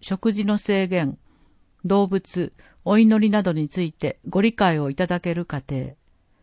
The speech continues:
三つ目、土曜日の午前中に日本語国際センター、さいたま市へ出迎えられる家庭。四つ目、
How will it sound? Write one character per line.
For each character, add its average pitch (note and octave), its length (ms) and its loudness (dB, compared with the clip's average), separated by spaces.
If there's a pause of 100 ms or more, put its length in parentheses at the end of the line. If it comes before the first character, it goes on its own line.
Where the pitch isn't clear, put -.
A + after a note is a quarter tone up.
(360)
三 F#3+ 180 -2
つ - 220 -2
目、 F#3 200 -2 (460)
土 G#3 160 2
曜 B3 220 4
日 G3 80 0
の D#3 160 0
午 F3 180 0
前 F#3+ 220 0
中 E3+ 260 -4
に D#3+ 240 -4 (260)
日 G3+ 120 0
本 A#3 240 6
語 A3+ 80 2
国 G#3 200 -4
際 A3+ 240 0
セ G#3+ 220 0
ン F#3+ 80 -2
タ - 400 -6 (400)
ー、 - 20 -20
さ G3 140 -2
い G3 80 0
た F#3+ 140 -4
ま F3+ 160 -2
市 - 300 -10 (180)
へ G3 200 0 (140)
出 F3+ 140 0
迎 G#3+ 320 4
え G#3 60 2
ら G3 120 2
れ F#3+ 140 0
る C#3 100 -4
家 C3+ 240 -8
庭。 C3 220 -6 (1160)
四 F#3+ 140 -4 (120)
つ F#3+ 160 -6
目、 F3 240 -4